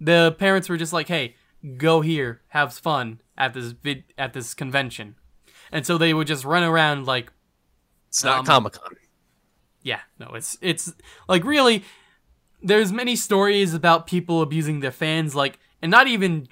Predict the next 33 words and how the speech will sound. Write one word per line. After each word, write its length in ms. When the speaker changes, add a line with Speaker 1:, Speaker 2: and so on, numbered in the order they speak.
Speaker 1:
with 180
just 260
YouTube 340
stars, 320
with 160
bigger 300
stars 340
as 120
well, 460
like, 340
act-, 420
like, 220
people 280
who 120
have 320
d-, 120
almost 320
Speaker 2:
No, 60
yeah, 140
I've 60
been 100
Speaker 1:
millions 140
of 80
Speaker 2:
hearing, 280
Speaker 1:
fans. 220
Speaker 2:
I've 160
been 140
hearing 240
stories 580
about, 380
especially 440
YouTube 340
people, 460